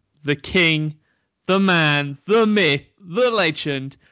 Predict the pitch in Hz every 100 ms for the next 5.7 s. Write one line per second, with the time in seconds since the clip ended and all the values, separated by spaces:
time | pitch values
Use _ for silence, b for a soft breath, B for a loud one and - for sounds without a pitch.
0 | b - 214 202 196 170 156 139 - 135
1 | 131 139 139 143 151 165 165 160 - 143
2 | 147 135 131 120 117 - _ b b 127
3 | 131 151 139 - _ _ _ - _ _
4 | _ _ _ _ _ _ - 180 196 185
5 | 175 - - - 180 170 170